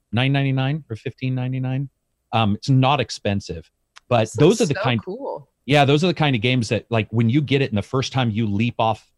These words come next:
Speaker 1: of a building and you have to use the momentum to go up and around, like, seven obstacles, you're just, you, you, like you were saying, where you feel smart. That's one of those
Speaker 2: Yeah.
Speaker 1: times where you're like, "I'm a
Speaker 2: <laughs> You can make
Speaker 1: badass."
Speaker 2: this.
Speaker 1: Yeah,
Speaker 2: Yeah.
Speaker 1: <laughs> yeah, you're like, "This is awesome." And of course it looks pretty,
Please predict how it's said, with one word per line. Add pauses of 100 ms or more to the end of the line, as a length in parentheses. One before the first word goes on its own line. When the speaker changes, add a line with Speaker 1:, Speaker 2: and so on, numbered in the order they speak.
Speaker 1:
of
a
building
and
you
have
to
use (680)
the
momentum
to
go
up
and
around,
like,
seven
obstacles,
you're
just,
you, (120)
you,
like
you
were
saying,
where
you
feel
smart. (320)
That's
one
of
those
Speaker 2:
Yeah.
Speaker 1:
times
where
you're
like,
"I'm
a
Speaker 2:
<laughs>
You
can
make (240)
Speaker 1:
badass."
Speaker 2:
this.
Speaker 1:
Yeah,
Speaker 2:
Yeah.
Speaker 1:
<laughs>
yeah,
you're (160)
like,
"This
is (180)
awesome." (200)
And
of
course
it
looks
pretty,